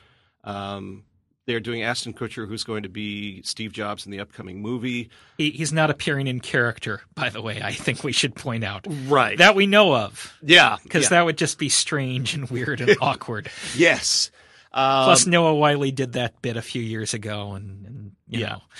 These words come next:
Speaker 1: Yeah, I think, I think Apple's probably got a patent on that
Speaker 2: Yeah.
Speaker 1: now. So, um, and then I'm gonna be speaking with Fred Armisen on, um,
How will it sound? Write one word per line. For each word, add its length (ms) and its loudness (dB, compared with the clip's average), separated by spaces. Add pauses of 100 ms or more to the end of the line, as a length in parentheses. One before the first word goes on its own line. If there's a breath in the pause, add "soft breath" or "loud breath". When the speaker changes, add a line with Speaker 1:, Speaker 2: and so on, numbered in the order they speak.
(380 loud breath)
Speaker 1:
Yeah, 220 0
I 80 -2
think, 180 -10 (100)
I 100 -14
think 180 -16
Apple's 260 -14
probably 220 -12
got 140 -14
a 20 -18
patent 360 -16
on 180 -16
that 120 -12
Speaker 2:
Yeah. 140 -16
Speaker 1:
now. 80 -16
So, 340 -10 (720 soft breath)
um, 460 4
and 120 -2
then 120 0
I'm 100 0
gonna 120 -4
be 160 -4
speaking 460 -8
with 140 -8
Fred 320 -4
Armisen 640 -4
on, 400 -10
um, 320 -10